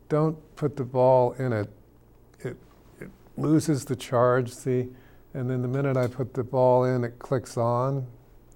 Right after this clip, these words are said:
It's easier to see like that. Keep building these things that make energy lines. Okay, now let me put a program in. Uh, da, da, da, greater awareness,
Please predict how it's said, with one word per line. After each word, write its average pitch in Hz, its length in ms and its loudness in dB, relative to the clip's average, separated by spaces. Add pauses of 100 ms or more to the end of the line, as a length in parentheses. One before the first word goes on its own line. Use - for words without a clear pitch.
(560)
It's - 100 -20
easier 113 300 -6
to 110 100 -10
see 120 300 -10
like 113 240 -8 (120)
that. 123 220 -12 (1500)
Keep 127 160 -10
building 123 340 0
these 110 200 -4
things 113 300 -4
that 110 100 -6
make 113 240 -4
energy 110 340 -4
lines. 107 640 -6 (720)
Okay, 117 340 0 (400)
now 127 280 4
let 127 200 2
me 143 120 2
put 139 200 -2
a 123 80 2
program 110 580 -2
in. 107 320 -4 (1300)
Uh, 117 720 0
da, 113 360 -6 (100)
da, 113 300 -12
da, 113 160 -8
greater 135 640 0
awareness, 113 720 -4